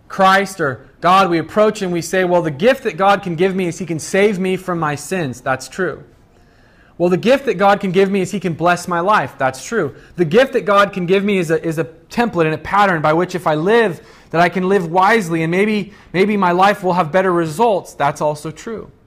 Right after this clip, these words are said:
But those are not the best things that God can give to you. The best thing that God can give you is himself. He is the highest good. He is the, the highest truth. Jesus said, "I'm the way,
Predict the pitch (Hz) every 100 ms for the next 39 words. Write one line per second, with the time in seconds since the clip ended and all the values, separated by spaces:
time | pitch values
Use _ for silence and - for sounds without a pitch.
0 | _ _ _ _ _ 175 170 247 254 233
1 | 208 170 190 185 190 190 156 156 165 165
2 | 160 151 185 214 - 135 131 127 220 254
3 | 226 214 180 151 180 190 - 165 135 147
4 | 233 170 175 175 208 202 202 185 - -
5 | 233 170 - - - _ - 220 240 226
6 | 214 - 190 190 175 - 143 117 - _
7 | _ - - - 202 214 277 220 220 190
8 | - 175 170 185 180 - - - 190 -
9 | 226 220 196 202 196 202 190 175 214 180
10 | 110